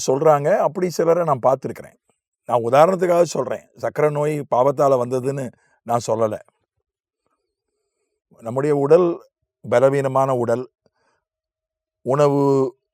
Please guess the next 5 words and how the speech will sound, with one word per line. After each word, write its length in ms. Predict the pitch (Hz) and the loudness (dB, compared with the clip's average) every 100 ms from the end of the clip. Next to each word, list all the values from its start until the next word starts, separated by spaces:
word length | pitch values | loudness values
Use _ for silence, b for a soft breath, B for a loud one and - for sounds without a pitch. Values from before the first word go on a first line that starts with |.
| _ | _
தண்ணீர், 640 | - 123 131 131 127 127 - | -2 0 0 -4 -4 -6 -6
காற்று 600 | 127 123 117 - 127 123 | 2 2 2 -4 -4 -4
எல்லாம் 260 | 127 123 120 | -4 -4 -2
மாசுபட்டு 480 | 120 127 123 113 117 | -2 -4 -4 -6 -6
விட்டது. 420 | 104 104 110 - | -8 -6 -8 -10